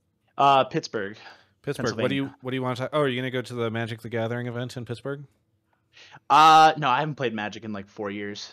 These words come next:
Speaker 1: so
Speaker 2: Well,
Speaker 1: probably not.
Speaker 2: never a better time to get back into it. What do you wanna talk about on the show?
Speaker 1: Uh, I think
Speaker 2: A lot.
Speaker 1: FlyQuest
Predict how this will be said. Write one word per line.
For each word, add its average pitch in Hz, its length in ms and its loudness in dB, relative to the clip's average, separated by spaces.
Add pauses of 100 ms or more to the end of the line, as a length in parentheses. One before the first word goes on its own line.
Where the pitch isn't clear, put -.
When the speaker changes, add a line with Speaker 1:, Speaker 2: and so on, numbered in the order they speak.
(120)
Speaker 1:
so - 200 -12
Speaker 2:
Well, 107 60 -10
Speaker 1:
probably 113 280 -10
not. 113 180 -10 (160)
Speaker 2:
never 123 240 -8
a 139 60 -6
better 127 240 -6
time 123 160 -10
to 120 80 -10
get 117 80 -10
back 107 180 -8
into 90 220 -20
it. - 40 -20
What 117 120 -8
do 139 60 -4
you 135 40 -4
wanna 135 140 -2
talk 131 120 0
about 120 120 -4
on 117 60 -2
the 110 60 -6
show? 92 240 -10 (840)
Speaker 1:
Uh, 135 320 8
I 147 140 0
think 196 240 -4
Speaker 2:
A - 40 -8
lot. 131 200 2
Speaker 1:
FlyQuest 127 400 -4